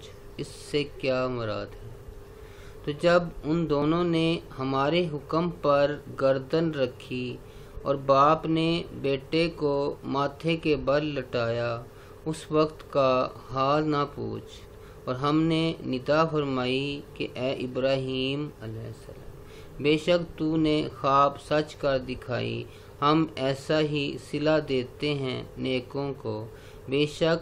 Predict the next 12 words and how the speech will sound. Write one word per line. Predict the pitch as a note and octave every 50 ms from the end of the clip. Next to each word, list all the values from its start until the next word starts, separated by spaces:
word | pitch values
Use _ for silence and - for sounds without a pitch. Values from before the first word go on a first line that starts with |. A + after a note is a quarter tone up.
| - - -
ये | C3+ C#3 C#3 C#3 C3+
रोशन | C3+ B2+ C3 B2+ - - - - D3 D3+ D3+ D3+ D3 D3 - - - -
जांच | C#3+ C3 C3 C3 C3+ C#3+ C3
थी।" | - - - - - - B2 A2+ A2+ A2+ A#2 - - - - - - - - - - - - - - - - - - - -
What | C#3 D#3 E3+ F3
was | - F3+ E3+ E3 D#3+ D#3+ D#3+ E3 D#3+ E3 - -
that | D3 C#3 C3+ C#3 C#3 C3+ - - - - C#3+
crucial | D3 D3+ D#3 D#3 - - F#3 F3+ F3+ E3+ -
condition | C#3+ C#3 C3 B2+ C3 C3 C3 B2 - - - C#3 C#3 C#3 C#3 C#3 - -
about | B2 B2 B2+ C3+ C3+ C3+ C#3 C#3 D3 D#3 D3+ - - - - - - - - - - - - - C#3
that | C#3 C3+ C#3 C3+ C3+ - - C3
Allah | C3 C3+ C#3 C#3 D3 D3 D3+ D3 D3+